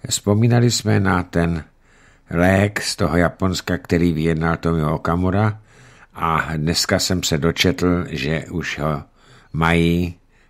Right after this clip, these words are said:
v pražských nemocnicích a bude distribuován i dále. Jedná se o lék,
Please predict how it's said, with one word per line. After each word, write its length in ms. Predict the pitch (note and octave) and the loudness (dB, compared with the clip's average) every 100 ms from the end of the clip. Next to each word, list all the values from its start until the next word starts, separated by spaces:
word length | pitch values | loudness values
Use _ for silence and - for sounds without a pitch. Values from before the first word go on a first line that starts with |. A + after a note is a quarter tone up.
| - | -16
v 140 | C#2 D#2+ D#2 D2+ D2+ D2+ E2+ _ - | -6 -2 -2 -2 -4 -8 -16 _ -4
pražských 500 | E2+ - - E2 E2 | -2 -2 -6 -6 -2
nemocnicích 760 | E2+ F2 - G2 E2+ G#2+ - | -2 -2 -2 -4 -2 -2 -2
a 60 | E2+ | -4
bude 360 | D2+ D#2 D#2 - - - | -2 -2 -4 -6 -20 -6
distribuován 920 | D#2+ D#2 - D#2+ C#2+ D2+ D2+ D#2 D2 | -2 -2 -2 -2 0 0 2 0 -2
i 100 | B1 | -6
dále. 520 | C2+ C#2 C#2+ D2 C#2+ - - - - - | -6 -4 -2 -2 -4 -10 -20 -20 -20 -8
Jedná 320 | D#2+ E2 F#2 | -4 -2 0
se 200 | E2+ F2+ | -2 -4
o 200 | D#2 C#2 - | -4 -8 -8
lék, 440 | - E2+ F2+ G#2 | -2 0 0 -2